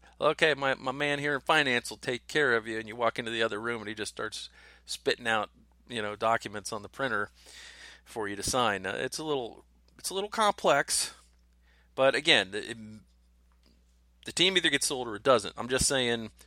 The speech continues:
this is all a very long way of saying if the team is for sale, they're not gonna spend much money. And already,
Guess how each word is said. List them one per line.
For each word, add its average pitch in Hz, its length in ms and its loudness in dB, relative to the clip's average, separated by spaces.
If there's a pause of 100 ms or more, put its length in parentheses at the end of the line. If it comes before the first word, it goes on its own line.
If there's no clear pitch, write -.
(320)
this - 300 -2
is 151 100 -2
all 120 220 4
a 110 40 0
very 139 220 4
long 143 240 0
way 123 140 2
of 113 100 2
saying 113 300 -4
if 175 200 4
the - 120 0
team 139 340 -2
is 147 220 0
for 117 120 -12
sale, - 460 -4 (2000)
they're - 160 -4
not 170 160 0
gonna 147 100 2
spend 147 300 0
much 127 200 -4
money. - 360 -4 (1900)
And 120 440 -2 (220)
already, 151 640 6